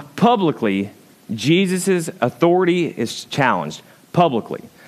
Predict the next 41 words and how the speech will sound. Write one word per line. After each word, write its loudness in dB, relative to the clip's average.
Up 2
until 2
then, 2
it's -2
been 2
Jesus 2
would 0
heal 4
somebody, 2
and 2
they 6
would 2
go 6
off 2
and 0
talk, 2
talk 4
about 4
it, -2
and, 2
they, 4
and, 2
and 0
the 2
Pharisees 2
or 4
the, 2
the 0
religious 4
leaders 2
would -2
be 6
like, 0
"Hey, 4
who 2
did 2
this?" -6
But 2
here 6
at -2
Passover, 2